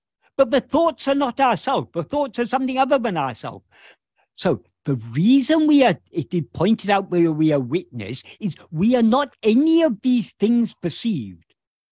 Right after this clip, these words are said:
We are the perceiver of them. So what we need to investigate is ourself as the perceiver, not ourself as any of these things. So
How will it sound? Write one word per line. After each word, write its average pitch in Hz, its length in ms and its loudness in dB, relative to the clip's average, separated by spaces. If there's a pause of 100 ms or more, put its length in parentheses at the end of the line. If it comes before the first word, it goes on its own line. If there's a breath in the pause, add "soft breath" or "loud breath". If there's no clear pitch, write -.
We 175 180 -4
are 175 100 0
the 135 180 -8
perceiver 131 720 -4
of 104 120 -6 (100)
them. 95 260 -16 (360 loud breath)
So - 220 2
what 165 360 -4
we 269 200 2
need 262 280 2
to 220 100 -2
investigate 165 800 -2 (380 soft breath)
is 170 180 -4
ourself 190 580 0 (140)
as 202 180 -2
the 240 140 -4
perceiver, 156 680 -6
not 180 280 -4
ourself 202 440 0
as 156 140 -4
any 165 240 0
of 120 140 -6
these 135 260 -8
things. 98 480 -12 (880 soft breath)
So 180 260 -2